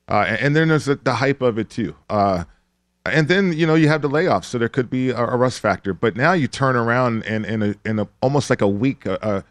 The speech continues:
a, a normal week of preparation, that's when it's really different,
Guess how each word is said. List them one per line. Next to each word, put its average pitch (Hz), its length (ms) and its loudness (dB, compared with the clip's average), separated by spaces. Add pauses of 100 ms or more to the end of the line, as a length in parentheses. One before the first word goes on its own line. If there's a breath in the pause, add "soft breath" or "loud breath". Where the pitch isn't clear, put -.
(200)
a, - 60 -4
a 113 40 0
normal 127 420 4
week 131 160 2
of - 100 -2
preparation, 107 800 0 (640)
that's 135 280 2
when 120 200 0
it's 73 240 -12
really 113 220 2
different, 87 420 -4